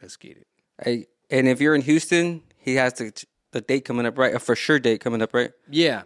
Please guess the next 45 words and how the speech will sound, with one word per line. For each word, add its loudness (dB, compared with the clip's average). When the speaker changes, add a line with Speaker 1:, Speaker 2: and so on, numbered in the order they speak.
Speaker 1:
uh, -8
it's -14
go-, -10
I'm -8
gonna 0
be 2
at -2
the -6
House -2
of -8
Blues -2
in -14
Houston, -12
uh, -16
this -10
year. -12
Um, -20
right 0
now 2
the -2
date -2
is -16
June -8
sixteenth, -12
but -14
stand -12
by. -16
Speaker 2:
Okay, -18
Speaker 1:
Stand -20
Speaker 2:
stand -4
by, 2
Speaker 1:
back, -4
stand -6
Speaker 2:
stand -4
Speaker 1:
back 0
Speaker 2:
by. 0
Speaker 1:
and -8
stand -10
by. -12
Speaker 2:
So, 4
one, 4
uh, 2
one 6
last 2
question. 0